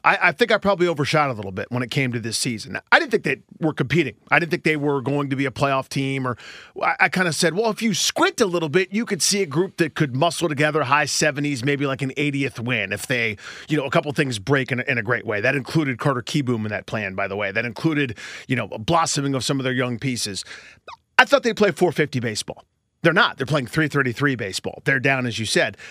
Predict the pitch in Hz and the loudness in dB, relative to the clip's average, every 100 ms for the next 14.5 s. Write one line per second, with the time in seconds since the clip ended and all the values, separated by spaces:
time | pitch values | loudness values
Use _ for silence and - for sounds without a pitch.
0 | - 147 135 123 107 123 113 104 92 120 | -4 -2 0 -2 0 0 0 -6 -4 -4
1 | 120 131 123 123 117 156 139 120 104 196 | -2 -2 -2 -2 0 0 0 -2 2 2
2 | 165 147 143 131 127 120 120 120 110 - | 4 0 0 -2 -2 -4 -4 -4 -4 -4
3 | 113 117 147 - - - - - 214 202 | 0 2 2 0 -12 -16 -4 2 2 4
4 | 214 330 - 349 247 240 180 156 - 175 | 4 4 2 -2 -2 -2 -2 0 2 2
5 | 160 151 - 131 127 175 156 180 214 160 | 0 -4 -10 -14 -10 -8 -4 0 0 2
6 | 175 - 143 131 170 139 120 127 131 151 | 0 0 0 2 2 0 -4 -2 -2 0
7 | 131 113 104 - 123 120 120 110 - 120 | -2 -2 -4 -6 -6 -4 -4 -6 -6 0
8 | 196 208 - 110 113 104 131 - 120 143 | 0 0 -4 -4 -4 -2 -4 -2 -4 -2
9 | 131 123 107 113 123 104 98 170 202 98 | -2 -4 -4 -4 -2 -4 -2 0 0 -4
10 | 92 - - - - - 254 349 233 185 | -8 -16 -20 -14 -4 6 6 6 0 0
11 | 185 165 151 131 127 120 120 123 127 131 | 0 2 0 0 0 0 0 2 0 0
12 | 120 110 - 95 95 131 - 139 123 117 | -2 -2 -4 -4 -4 -4 0 0 0 -2
13 | 123 113 107 190 170 - 165 156 156 143 | -2 -4 0 0 0 0 -2 0 0 2
14 | 147 139 135 131 131 | 0 2 2 2 0